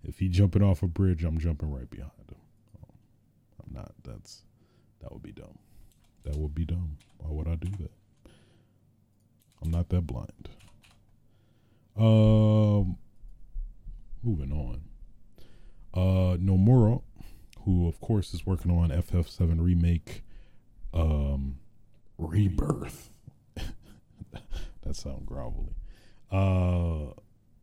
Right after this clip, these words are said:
this is translated from, uh, Famitsu. Uh, there won't be, there won't be any new,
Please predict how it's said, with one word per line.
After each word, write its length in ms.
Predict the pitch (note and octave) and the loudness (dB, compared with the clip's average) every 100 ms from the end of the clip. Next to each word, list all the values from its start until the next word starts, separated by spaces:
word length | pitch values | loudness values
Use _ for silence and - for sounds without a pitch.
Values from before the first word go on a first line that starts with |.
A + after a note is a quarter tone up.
| - | -4
this 200 | G2+ F2 | -2 0
is 180 | F#2 E2+ - | -2 -2 -8
translated 840 | - A2 G#2+ G2 F#2 F2+ F2 E2 | 2 6 8 8 6 4 4 0
from, 300 | - F2+ E2+ | -2 -2 0
uh, 160 | E2 E2 | 0 -2
Famitsu. 720 | - F#2 F#2 F2 - E2+ G#2 - - - - - - - - | -2 2 2 0 -4 -2 -2 -4 -12 -16 -16 -16 -20 -16 0
Uh, 680 | E2+ F2 E2+ D#2+ D#2 D#2 - - E2 E2 | 4 4 4 4 2 0 -4 -8 -14 -2
there 400 | G#2 G2+ G2 G2 | 2 4 6 6
won't 640 | F#2+ F2 G#2 D#3+ E3 - G2+ | 4 4 6 6 4 2 6
be, 540 | A#2+ B2 A#2+ A#2+ A2+ - - _ _ _ _ _ - - - - - - | 8 8 8 6 2 -4 -20 _ _ _ _ _ -20 -20 -20 -20 -20 -2
there 140 | - F#2 | 4 6
won't 320 | G#2+ D3 A2+ | 8 6 8
be 380 | B2 A#2+ A#2+ - | 8 8 6 0
any 240 | G#2 G#2 G2 | 4 6 8
new, 540 | F#2+ C3 C3 B2+ | 10 10 10 10